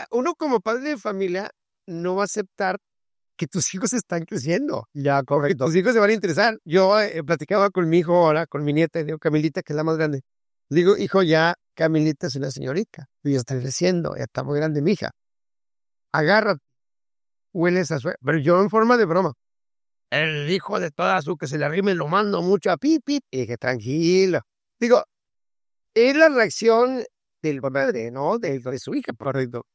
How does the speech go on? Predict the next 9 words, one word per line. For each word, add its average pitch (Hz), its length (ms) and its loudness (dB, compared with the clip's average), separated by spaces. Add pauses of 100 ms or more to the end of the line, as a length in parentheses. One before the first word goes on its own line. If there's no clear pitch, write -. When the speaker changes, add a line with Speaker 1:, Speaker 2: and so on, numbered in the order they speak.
(140)
Speaker 1:
Dicen 220 380 0
que 185 160 2
la, 156 220 4
las 139 260 -4
hijas 170 500 -2 (320)
se, 151 720 2
son 165 280 0
las, 170 220 -2
este, 147 840 -2